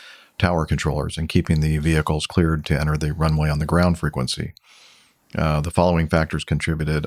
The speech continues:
a high workload in an unusual context where the roles in the tower were sometimes poorly delimited. Ain't my job, I guess. The reopening of the inner runway after snow clearance, although the snow clearance of the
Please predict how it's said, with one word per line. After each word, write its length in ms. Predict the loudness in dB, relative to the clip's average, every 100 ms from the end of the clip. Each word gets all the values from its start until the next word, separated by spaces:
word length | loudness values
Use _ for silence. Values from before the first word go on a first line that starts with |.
| -6
a 40 |
high 260 | -4 0 0
workload 760 | 2 0 2 0 2 0 -2 0
in 300 | 2 2 2
an 160 | 0 0
unusual 520 | 0 2 0 0 -2
context 640 | 0 0 2 0 -2 -4 -2
where 120 | 0
the 100 | 0
roles 380 | 2 2 2 2
in 140 | 0
the 80 | 0
tower 380 | 0 2 0 -2 -10 -20 -20 -4
were 120 | -2
sometimes 480 | 0 0 2 0 0
poorly 540 | -2 2 2 2 0 -4 -6
delimited. 520 | 0 2 2 0 -4 -6 _ _ _ _ _ -20 _ _ _ _
Ain't 180 | 2 4
my 160 | 4 2
job, 380 | 2 2 0 -2 -8 -8
I 80 | -4
guess. 300 | -2 -2 -6 _ -20 -20 -16 -6
The 140 | -2
reopening 440 | 0 0 2 2 2
of 140 | 2
the 180 | 2 2
inner 220 | 2 2 4
runway 380 | 4 4 4 4
after 280 | 2 0
snow 260 | -2 2 0
clearance, 420 | 2 2 2 0 2
although 320 | 2 4 2
the 120 | 0
snow 240 | -2 -2 0
clearance 320 | 2 0 0
of 60 |
the 200 | -2 -4